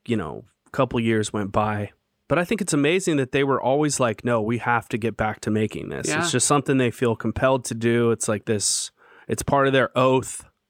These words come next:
Speaker 1: And then in keeping the recipe, and this isn't, like, a operation that's been doing it fifty, sixty years. I mean, they've been doing
Speaker 2: Yeah.
Speaker 1: this off and on for six hundred years. So it's pretty,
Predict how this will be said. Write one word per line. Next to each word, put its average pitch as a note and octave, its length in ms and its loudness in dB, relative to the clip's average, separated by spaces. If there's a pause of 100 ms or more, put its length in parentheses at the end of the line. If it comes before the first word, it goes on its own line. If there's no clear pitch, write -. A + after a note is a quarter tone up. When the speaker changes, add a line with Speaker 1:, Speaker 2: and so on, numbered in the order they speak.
Speaker 1:
And A#2 220 2
then A#2 220 2
in G#2+ 160 -4
keeping D#3 400 2
the C3 80 4
recipe, B2 840 2
and G#2+ 380 -4 (280)
this E3+ 200 0
isn't, G#3+ 280 2
like, D3 260 2
a A2 280 0 (200)
operation C3+ 580 2
that's B2 160 0
been A#2 120 0
doing B2+ 200 2
it A2 100 -2
fifty, B2+ 320 0
sixty - 400 -2
years. A#2 340 2
I A2+ 40 -2
mean, A#2 160 0
they've A#2+ 200 0
been A#2 140 2
doing B2+ 220 4
Speaker 2:
Yeah. B2+ 80 4
Speaker 1:
this A#2 140 0
off A#2 220 2
and A#2+ 80 0
on A2+ 220 2
for G#2 140 -4
six - 320 0
hundred A#2 400 0
years. G#2+ 400 -4 (380)
So B2+ 220 2
it's A#2+ 140 0
pretty, D3+ 260 2